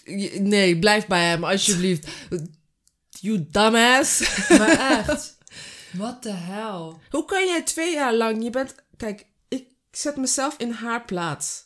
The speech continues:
Speaker 1: Hoe kan jij twee jaar lang dit accepteren? Ik kan het niet beseffen.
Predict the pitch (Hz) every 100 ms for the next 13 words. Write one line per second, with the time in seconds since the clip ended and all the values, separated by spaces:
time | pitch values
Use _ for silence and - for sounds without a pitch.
0 | _ _ - - - 330 349 320 262 254
1 | 277 302 294 254 254 277 208 214 202 202
2 | - 170 - 392 392 202 185 - - 339
3 | 339 302 294 233 - 349 - 170 135